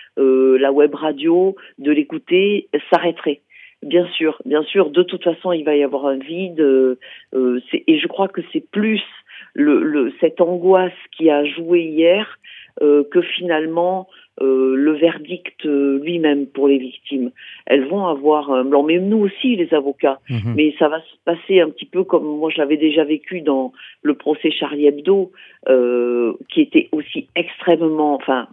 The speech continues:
Speaker 1: des attentats de janvier, puisqu'il y avait aussi, euh, évidemment l'hypercacher
Speaker 2: L'hypercacher,
Speaker 1: Raymond
Speaker 2: oui.
Speaker 1: Rouge. Euh, il y avait un grand vide après. Alors c'est comme une sorte de dépression, mais aussi il y a la fatigue accumulée,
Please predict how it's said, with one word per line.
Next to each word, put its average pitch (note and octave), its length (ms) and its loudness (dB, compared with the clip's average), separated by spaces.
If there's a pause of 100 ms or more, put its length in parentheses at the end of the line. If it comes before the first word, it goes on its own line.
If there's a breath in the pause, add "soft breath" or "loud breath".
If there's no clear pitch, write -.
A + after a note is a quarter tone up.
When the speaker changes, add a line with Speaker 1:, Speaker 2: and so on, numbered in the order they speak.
Speaker 1:
des C3 280 -4
attentats C#3+ 380 2
de C#3+ 80 -4
janvier, D3+ 380 -2
puisqu'il B2 440 -4
y B2+ 60 0
avait B2 160 0
aussi, C3 500 -4
euh, A2 240 -4
évidemment B2 480 -6
l'hypercacher B2 640 -6
Speaker 2:
L'hypercacher, - 0 -
Speaker 1:
Raymond B2+ 320 -6
Speaker 2:
oui. - 0 -
Speaker 1:
Rouge. F#3+ 220 2 (680 loud breath)
Euh, - 840 4 (100)
il E3 80 -4
y F3 40 6
avait E3+ 300 0 (280)
un F3+ 100 6
grand F3 340 -4
vide E3+ 540 -6 (100)
après. - 420 -2 (340 loud breath)
Alors C#3+ 240 6 (120)
c'est E3+ 80 0
comme G3 240 2
une F3 180 0
sorte - 320 -6
de D#3 160 -6
dépression, E3+ 640 2
mais D#3 160 0
aussi D#3 360 -4
il D#3+ 100 -6
y D#3+ 80 0
a D3 60 0
la C#3+ 120 -4 (120)
fatigue F3 440 2
accumulée, D3+ 560 -2